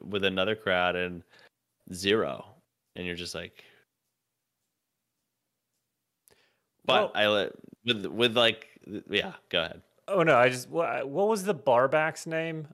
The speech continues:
Speaker 2: I, I couldn't, I know we, like, you joked about it and then
Speaker 1: Oh, God, yeah.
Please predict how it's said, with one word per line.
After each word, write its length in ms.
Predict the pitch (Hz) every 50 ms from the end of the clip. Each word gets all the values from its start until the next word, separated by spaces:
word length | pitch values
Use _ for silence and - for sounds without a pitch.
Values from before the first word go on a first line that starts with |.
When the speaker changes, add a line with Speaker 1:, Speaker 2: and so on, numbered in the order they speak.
| _ -
Speaker 2:
I, 180 | 131 139 147
I 140 | - 143 143
couldn't, 400 | - - 180 165 160 147 131 - -
I 100 | 127 139
know 200 | 147 170 175 175
we, 240 | 165 156 151 143 139
like, 200 | 131 123 - -
you 180 | 127 131 151 151
joked 320 | 139 160 151 151 143 -
about 300 | 156 135 139 135 135 135
it 180 | 135 135 - - -
and 200 | 117 110 110 98
then 460 | 107 110 107 107 107 104 104 101 98 - -
Speaker 1:
Oh, 160 | - 101 - - - - - _ 117
God, 300 | 110 117 123 113 98 87
yeah. 400 | 95 110 127 131 113 98 90 -